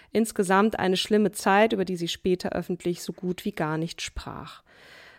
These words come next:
Noch so eine Parallele übrigens zu Aretha Franklin, die ja auch zeitlebens kaum über Private sprach, und auch Edith Piaf, Folge hunderteinundneunzig, arbeitete und lebte auf der Straße, bevor sie entdeckt wurde.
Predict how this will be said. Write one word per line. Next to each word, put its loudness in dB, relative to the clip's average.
Noch 6
so 2
eine 6
Parallele 4
übrigens 0
zu -2
Aretha 0
Franklin, 2
die -4
ja -2
auch -4
zeitlebens -4
kaum 4
über 0
Private -2
sprach, -6
und -2
auch -2
Edith 0
Piaf, -2
Folge -4
hunderteinundneunzig, -4
arbeitete 0
und -2
lebte 2
auf 0
der -4
Straße, 2
bevor -2
sie -2
entdeckt -8
wurde. -14